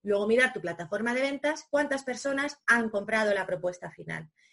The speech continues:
Y puedes empezar a trabajar con tus estadísticas, ver dónde has tenido más, dónde has perdido más gente para revisar el proceso y perfeccionarlo. ¿De acuerdo? Pero esto, si no lo ano-, si no lo anotáis, no lo vais a poder analizar después y vais a seguir trabajando, trabajando, trabajando, tal y como estáis acostumbradas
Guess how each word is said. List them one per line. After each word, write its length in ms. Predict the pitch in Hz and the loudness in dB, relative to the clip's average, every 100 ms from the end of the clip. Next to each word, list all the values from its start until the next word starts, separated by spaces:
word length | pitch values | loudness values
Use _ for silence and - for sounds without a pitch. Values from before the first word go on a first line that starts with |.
| _ | _
Y 100 | 294 | 2
puedes 220 | 294 302 | 6 4
empezar 320 | 330 294 285 | 4 0 0
a 60 | 240 | 0
trabajar 380 | 233 214 220 220 | 0 0 -2 -4
con 100 | 240 | -6
tus 160 | 196 202 | -8 -12
estadísticas, 920 | - 180 311 330 285 - 247 247 247 | -8 -2 -2 -2 -4 0 4 4 4
ver 120 | 220 | -2
dónde 180 | 202 196 | -4 -8
has 60 | - | -10
tenido 280 | 185 190 | -10 -6
más, 300 | 214 269 262 | 0 2 2
dónde 180 | 226 202 | 0 -4
has 80 | 196 | -10
perdido 340 | 180 180 175 | -12 -8 -6
más 160 | 180 220 | -6 -6
gente 300 | 302 294 294 | -4 -2 0
para 220 | 285 226 | 0 0
revisar 340 | 165 156 156 170 | -2 -6 -6 -6
el 120 | 185 | -4
proceso 480 | 262 262 269 294 - | -6 -6 -4 -2 -2
y 180 | - 294 | -4 -6
perfeccionarlo. 680 | 262 240 220 - 214 147 131 _ _ _ _ _ | -6 -10 -12 -8 -6 -6 -10 _ _ _ _ _
¿De 80 | - | -4
acuerdo? 400 | 170 175 214 294 - - _ | -2 0 0 0 -2 -20 _
Pero 180 | 269 262 | 6 8
esto, 280 | 311 - 220 | 6 4 -2
si 120 | 220 | 0
no 100 | 254 | 2
lo 80 | 330 | 4
ano-, 400 | 320 302 277 262 | 4 4 2 -2
si 120 | 254 | -2
no 120 | 262 | 2
lo 60 | 330 | 4
anotáis, 500 | 311 285 247 302 302 | 4 2 2 0 0
no 140 | 269 | 2
lo 80 | 311 | 6
vais 180 | 277 247 | 4 4
a 80 | 208 | 2
poder 200 | 196 190 | 4 2
analizar 400 | 190 190 202 185 | 0 -4 -2 -2
después 420 | 196 320 262 - | 0 2 2 0
y 60 | 196 | -2
vais 200 | 190 262 | -2 -2
a 60 | |
seguir 300 | 254 247 226 | -2 -2 0
trabajando, 540 | 247 240 240 294 247 190 | 4 4 4 2 2 2
trabajando, 460 | 170 185 226 247 | 0 2 0 0
trabajando, 520 | 254 247 247 285 233 | 0 -2 -2 -2 -2
tal 160 | - 214 | -2 -2
y 80 | 233 | -4
como 140 | 247 | -6
estáis 260 | 240 220 202 | -4 -6 -4
acostumbradas 880 | 180 285 339 330 320 294 247 349 | -6 -6 -4 2 6 8 6 4